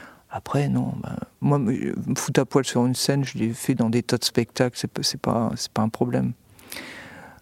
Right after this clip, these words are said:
Le, le fait de, je m'attendais tellement au pire. Je m'attendais à ce qu'on me demande de,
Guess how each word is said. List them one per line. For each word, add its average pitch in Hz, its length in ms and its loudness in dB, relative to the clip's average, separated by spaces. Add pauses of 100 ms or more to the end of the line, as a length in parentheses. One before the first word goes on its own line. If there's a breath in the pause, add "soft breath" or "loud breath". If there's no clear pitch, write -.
(100)
Le, 131 320 0 (160)
le 139 100 2
fait 131 320 2
de, 120 560 2 (460)
je 160 160 2
m'attendais 170 340 2
tellement 190 380 4
au 147 40 0
pire. - 440 0 (800)
Je - 100 -8
m'attendais 127 400 2
à 127 140 4
ce - 80 -4
qu'on 117 540 2
me 117 180 2
demande 120 400 2
de, 107 240 0